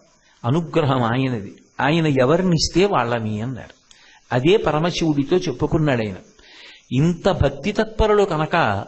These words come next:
మీ కడుపున నేనే అవతరిస్తున్నానని సాక్షాత్తు పరమేశ్వరుడే కదిలి వచ్చి శంకర భగవత్పాదులుగా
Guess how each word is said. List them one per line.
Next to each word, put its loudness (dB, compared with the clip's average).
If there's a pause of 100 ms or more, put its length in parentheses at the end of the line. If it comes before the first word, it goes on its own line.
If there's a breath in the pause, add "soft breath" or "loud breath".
(140)
మీ 0
కడుపున 0
నేనే 2
అవతరిస్తున్నానని 0 (420 loud breath)
సాక్షాత్తు 0
పరమేశ్వరుడే 0
కదిలి -2
వచ్చి -2
శంకర 0
భగవత్పాదులుగా 2